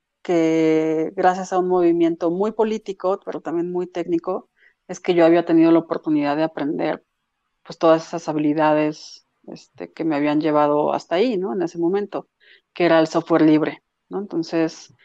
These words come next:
em, me di cuenta que,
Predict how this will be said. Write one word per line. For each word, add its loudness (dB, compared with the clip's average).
em, -2
me 0
di 4
cuenta 0
que, 4